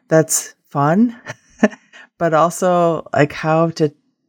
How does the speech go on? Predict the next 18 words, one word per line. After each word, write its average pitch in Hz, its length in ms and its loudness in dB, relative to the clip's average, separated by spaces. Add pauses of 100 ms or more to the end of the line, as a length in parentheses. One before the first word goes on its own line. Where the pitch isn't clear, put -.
(100)
take 151 240 0
care 156 180 -2
of 151 120 -2
your 151 120 -2
family 175 680 0
in 165 240 -6
a 147 100 2
way 147 580 0 (400)
that 151 160 2
you 160 80 0
stay 156 360 0
with 165 240 -4
your 202 80 2
family 233 560 -2 (380)
and, 165 220 2 (340)
and, 147 260 0
uh, 135 180 2
don't 156 400 -2